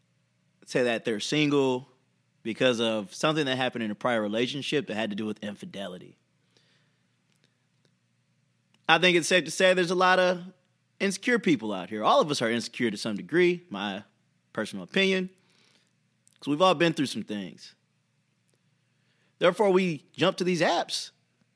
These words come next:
to find somebody else. Hell, some of us are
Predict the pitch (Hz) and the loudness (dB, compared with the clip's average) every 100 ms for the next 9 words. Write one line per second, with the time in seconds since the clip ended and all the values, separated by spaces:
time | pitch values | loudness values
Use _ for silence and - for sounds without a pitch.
0 | _ _ _ - 98 117 160 170 175 156 | _ _ _ -12 -8 2 4 6 4 6
1 | 139 139 135 123 123 98 - - _ _ | 6 6 6 4 2 0 -8 -16 _ _
2 | _ _ 214 220 185 240 302 226 202 175 | _ _ 2 4 6 4 4 4 2 2